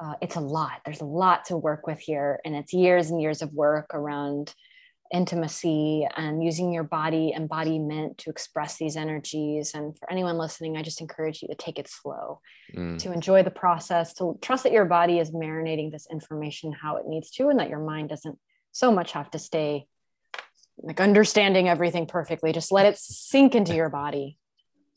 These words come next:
Speaker 2: Man, I love that. That's beautiful. Madeline, thank you.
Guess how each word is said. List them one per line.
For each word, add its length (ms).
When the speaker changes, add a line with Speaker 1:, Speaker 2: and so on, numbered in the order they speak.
Speaker 2:
Man, 180
I 80
love 220
that. 200
That's 220
beautiful. 580
Madeline, 400
thank 320
you. 400